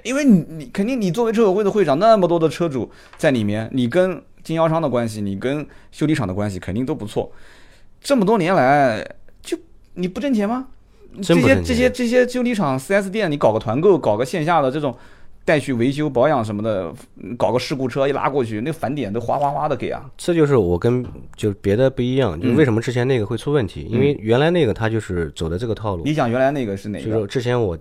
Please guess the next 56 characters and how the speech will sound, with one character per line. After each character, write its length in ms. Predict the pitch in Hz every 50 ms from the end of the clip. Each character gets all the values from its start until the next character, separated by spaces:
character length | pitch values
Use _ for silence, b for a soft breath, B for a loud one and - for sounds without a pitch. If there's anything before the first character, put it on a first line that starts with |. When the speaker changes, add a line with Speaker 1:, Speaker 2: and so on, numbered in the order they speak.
| - -
Speaker 2:
我 80 | 85
家， 60 | 120
Speaker 1:
你 60 | 117 113
参 160 | 113 117 165
加 160 | 170 160 165
的， 180 | 156 120 - 120 113 -
Speaker 2:
对， 280 | 131 123 113 107 98 -
我 140 | 101 98
参 140 | 101 127 127
加 80 | 131 139
的 120 | 127 120
车 180 | 107 101 110 107
友 120 | 101 95
会， 200 | 92 104 95 85
Speaker 1:
加 0 |
入 0 |
的 0 |
车 0 |
友 0 |
会。 0 |
Speaker 2:
就 100 | 90 110
是 80 | 110 135
说 100 | 135 90 90 B B B B -
他 140 | - - 165
就 120 | 170 180
是 80 | 156 123
这 40 | 107
种 160 | 107 95 85
套 200 | 90 104 98 87
路， 60 | 82 78
Speaker 1:
嗯。 20 |
Speaker 2:
就 80 | 87 98
是 60 | 101
说 140 | 101 104 b b b b b b -
可 80 | -
能 140 | 90 92 104
会 100 | 120 113
有 60 | 98
这 80 | 87 87
种 160 | 107 101 90
返 180 | - 92 92 104
点， 220 | 104 87 71 78
但 120 | - 120 127
是 80 | 135
我 180 | 123 98 87 85
现 160 | - - 120
在 60 | 123
就 100 | 113 113
是， 60 | 113 -
Speaker 1:
嗯。 100 | - 95
Speaker 2:
我， 120 | 90 82
我 260 | 78 76 85 85 82 80
后 160 | - - 117
来 80 | 113
就 80 | 120 139
想， 200 | - - 85